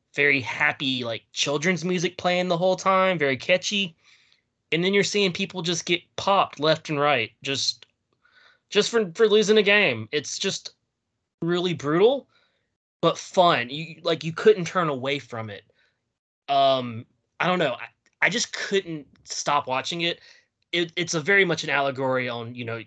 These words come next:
the capitalism and society and just how sys-, it's, the system,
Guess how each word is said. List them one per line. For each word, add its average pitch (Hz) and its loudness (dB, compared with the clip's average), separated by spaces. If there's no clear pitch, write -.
the - -20
capitalism 143 -2
and 110 -14
society 135 0
and 127 -10
just - -8
how 139 -2
sys-, - -8
it's, - -8
the 143 -6
system, 127 -2